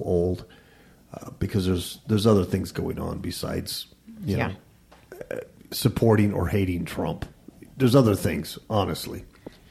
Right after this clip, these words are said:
Speaker 1: Speaking of which,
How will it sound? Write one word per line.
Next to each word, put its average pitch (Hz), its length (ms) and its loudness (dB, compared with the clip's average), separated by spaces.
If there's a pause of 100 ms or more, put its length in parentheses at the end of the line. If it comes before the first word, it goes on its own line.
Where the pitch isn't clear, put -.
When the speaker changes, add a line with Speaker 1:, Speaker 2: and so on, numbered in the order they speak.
(880)
Speaker 1:
Speaking 285 580 8
of 160 160 8
which, 135 600 6